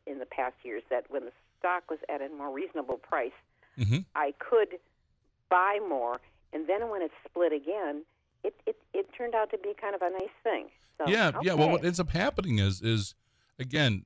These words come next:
Speaker 2: it, in math, as you know, we discussed, it doesn't change the price. But people, it happens, "Oh, geez, um, they just split. That's a good stock. Look, that price is cheap. I can throw a few bucks into it," and it drove the price up a little bit. Um, we saw that just happen here recently with, uh, Tesla. That just happened to Tesla here within the last, oh, geez, be-,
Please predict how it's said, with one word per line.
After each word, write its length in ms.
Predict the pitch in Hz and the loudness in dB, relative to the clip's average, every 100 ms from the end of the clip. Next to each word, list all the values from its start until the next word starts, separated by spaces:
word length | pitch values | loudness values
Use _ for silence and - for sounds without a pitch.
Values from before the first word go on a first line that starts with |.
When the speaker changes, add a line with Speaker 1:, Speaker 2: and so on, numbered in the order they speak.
| _ | _
Speaker 2:
it, 160 | 127 123 | -8 -2
in 180 | 123 117 | 2 4
math, 300 | 117 156 - | 4 2 -2
as 160 | 110 | -2
you 160 | 110 113 | -4 -6
know, 240 | 117 110 | -2 0
we 120 | 113 117 | 0 -2
discussed, 480 | 139 - 90 95 | -8 -2 -2 -2
it 120 | 107 101 | -6 -4
doesn't 240 | 110 107 | -2 -2
change 180 | 98 90 | -6 -8
the 60 | |
price. 320 | 87 165 151 - | -6 -4 -4 -6
But 240 | 107 - | -10 -12
people, 380 | - 131 113 107 | -10 -6 -4 -6
it 60 | |
happens, 380 | 110 165 175 101 - | -6 -8 -6 -6 -6
"Oh, 180 | 170 | -10
geez, 380 | 117 120 151 92 - _ _ _ _ | -8 -4 -4 -4 -8 _ _ _ _
um, 220 | 113 117 | 2 2
they 120 | 107 131 | 2 0
just 200 | 127 110 | 0 -2
split. 320 | - 143 165 | 0 0 0
That's 180 | 113 107 | -4 -8
a 40 | |
good 220 | 101 123 | -6 -6
stock. 420 | - - 113 135 135 | -6 -2 -2 -4 -8
Look, 180 | 165 | -8
that 140 | 127 107 | -4 -4
price 280 | - 120 - | -2 -6 -6
is 40 | |
cheap. 260 | - 147 156 | -8 -6 -2
I 100 | 113 | -2
can 100 | 120 | -2
throw 200 | - 117 | -2 0
a 40 | |
few 180 | 107 120 | 0 0
bucks 240 | 98 95 - | 0 -2 -2
into 260 | 160 123 | -6 -4
it," 80 | 95 | -6
and 80 | 95 | -6
it 20 | |
drove 240 | 90 98 | -2 -2
the 80 | 90 | -2
price 300 | - 147 185 | -8 -10 -8
up 120 | - | -10
a 40 | 90 | -10
little 160 | 82 | -12
bit. 160 | 80 - _ _ _ _ _ _ 113 | -12 -16 _ _ _ _ _ _ 0
Um, 180 | 110 | 2
we 100 | 107 | 2
saw 200 | 113 117 | 2 4
that 140 | 117 110 | 4 2
just 180 | 117 - | -2 2
happen 300 | 107 104 104 | 2 2 -2
here 160 | 104 | -2
recently 480 | 98 107 127 110 107 | -4 -6 -6 -4 -4
with, 280 | 101 107 - | -2 -4 0
uh, 120 | 110 113 | -2 0
Tesla. 440 | 135 185 - 92 | -2 -2 -2 -2
That 160 | 80 85 | -2 -10
just 160 | 101 | -4
happened 320 | 101 104 123 | 0 0 0
to 140 | 113 113 | -6 -6
Tesla 420 | - 135 - 101 | -4 -6 -4 -6
here 140 | 87 | -6
within 240 | 82 80 87 | -8 -8 -6
the 60 | |
last, 380 | 85 87 90 - - | -4 -4 -4 -4 -2
oh, 160 | 95 | -2
geez, 160 | 82 95 | -4 -10
be-, 180 | 87 | -10